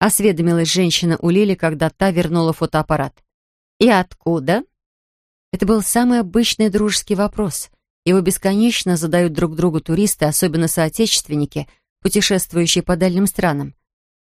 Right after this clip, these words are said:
Однако Лили тотчас же насторожилась.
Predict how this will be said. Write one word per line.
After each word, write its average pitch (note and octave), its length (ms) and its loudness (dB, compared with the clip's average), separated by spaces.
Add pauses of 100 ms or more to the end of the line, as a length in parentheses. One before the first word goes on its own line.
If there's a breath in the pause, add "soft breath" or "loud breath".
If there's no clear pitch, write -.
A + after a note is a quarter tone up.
Однако A3+ 480 2
Лили B3 240 4
тотчас A#3 420 -2
же G#3+ 120 0
насторожилась. F#3 840 -2